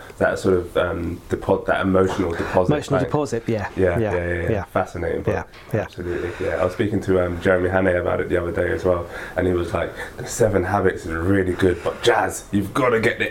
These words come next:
Speaker 1: eighth habit." <laughs> And I was like, "Okay, cool. I need to." I went on
Speaker 2: Read that
Speaker 1: Amazon
Speaker 2: as well.
Speaker 1: like that, eighth
Speaker 2: Yeah.
Speaker 1: habit.
Speaker 2: <laughs>
Speaker 1: Yeah, got it,
Speaker 2: Yeah.
Speaker 1: got it. Fantastic. And if you were to,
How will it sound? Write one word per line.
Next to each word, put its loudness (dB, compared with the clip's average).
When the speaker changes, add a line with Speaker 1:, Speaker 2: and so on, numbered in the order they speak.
Speaker 1:
eighth -2
habit." 2
<laughs> 6
And 6
I 6
was 2
like, 4
"Okay, 4
cool. 6
I 2
need 4
to." 0
I 6
went 6
on 4
Speaker 2:
Read 4
that 6
Speaker 1:
Amazon 2
Speaker 2:
as 4
well. 4
Speaker 1:
like 4
that, 2
eighth 2
Speaker 2:
Yeah. 4
Speaker 1:
habit. 2
Speaker 2:
<laughs> 2
Speaker 1:
Yeah, 2
got -2
it, 0
Speaker 2:
Yeah. -2
Speaker 1:
got 0
it. -4
Fantastic. -6
And -2
if 2
you 2
were 6
to, 4